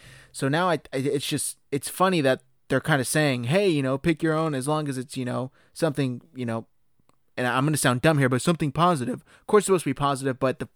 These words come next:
the player should have the choice regardless. That's all I'm trying to say here. Obviously, if it's something not, it's not, you know, profane or, uh, offensive,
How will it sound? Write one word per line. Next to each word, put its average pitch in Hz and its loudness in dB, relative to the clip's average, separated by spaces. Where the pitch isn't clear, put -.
the 139 0
player 180 0
should 151 -4
have 131 0
the 123 -4
choice - -4
regardless. - -10
That's 123 -4
all 113 -2
I'm 110 -4
trying 117 -4
to 110 -6
say 117 -2
here. 113 -6
Obviously, 120 2
if 127 0
it's - -6
something 123 -2
not, 120 -2
it's - -10
not, 120 -4
you 123 -6
know, 113 -4
profane 143 0
or, 123 -2
uh, 107 2
offensive, 127 2